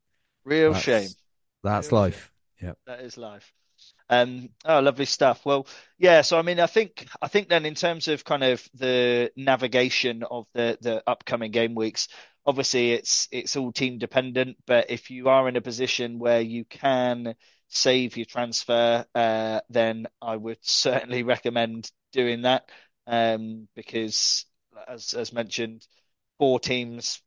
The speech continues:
Speaker 1: uh, are blanking in twenty-six, and they are four teams that lots of players will have, or lots of teams will have kind of players from those teams. So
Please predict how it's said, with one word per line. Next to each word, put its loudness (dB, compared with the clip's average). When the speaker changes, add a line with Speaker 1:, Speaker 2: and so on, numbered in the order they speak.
Speaker 1:
uh, -4
are -4
blanking 0
in -8
twenty-six, -2
and -2
they 4
are 0
four 0
teams -6
that -8
lots -2
of -6
players 0
will -10
have, -2
or -16
lots -10
of -12
teams -20
will -20
have -4
kind -20
of -20
players -2
from -8
those -20
teams. -20
So -18